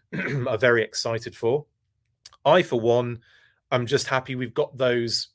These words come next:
like, the, you know, the renders on the reverse. So, uh, you know, fingers crossed we get to see those soon as well. Um, this also is pointing to me, like, these two kind of, like, leaks.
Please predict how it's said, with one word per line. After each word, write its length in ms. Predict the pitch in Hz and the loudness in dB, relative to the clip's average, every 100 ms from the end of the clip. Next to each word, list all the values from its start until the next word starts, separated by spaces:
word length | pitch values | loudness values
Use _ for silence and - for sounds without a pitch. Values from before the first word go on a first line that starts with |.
| _ | _
like, 260 | 127 117 - | -2 -2 -4
the, 260 | 120 113 110 _ | -4 -4 -4 _
you 140 | 120 | -4
know, 100 | 107 | -2
the 80 | 110 | 0
renders 340 | 123 127 113 | 0 0 -2
on 60 | 107 | -4
the 80 | 104 | -4
reverse. 680 | 104 120 113 101 - - - _ _ _ | 0 2 2 2 -2 -6 -8 _ _ _
So, 600 | - - 113 104 101 95 - _ | -4 0 2 2 0 -6 -14 _
uh, 260 | 113 104 110 _ - | -2 0 -2 _ -10
you 100 | 120 | -6
know, 200 | 98 104 | -6 -8
fingers 360 | _ 131 113 113 | _ -6 -4 -6
crossed 360 | - 113 101 120 | -4 -4 -4 -6
we 60 | |
get 140 | 107 - | -8 -8
to 80 | |
see 140 | - 107 | -10 -4
those 300 | 110 107 - | 0 0 -2
soon 160 | 101 | -8
as 160 | 98 92 | -10 -6
well. 380 | 104 101 95 87 _ _ _ _ | -4 -2 -4 -8 _ _ _ _
Um, 180 | 120 127 | 0 2
this 160 | 165 | 0
also 680 | - 180 214 - 117 107 113 - _ - | 4 8 8 6 0 -2 -4 -8 _ -6
is 260 | 127 110 - - _ | -6 -6 -12 -20 _
pointing 480 | - 135 117 - 110 | -4 -2 -2 -6 -6
to 100 | - | -4
me, 240 | 117 113 104 | 0 2 2
like, 260 | 104 - | -2 -2
these 300 | 131 127 123 | -2 -2 -4
two 280 | - 123 113 | -2 -2 -2
kind 160 | 113 107 | -4 -4
of, 160 | 101 | -4
like, 200 | 101 107 117 | -4 -4 -2
leaks. 600 | 123 117 - - - | -2 -4 -6 -8 -8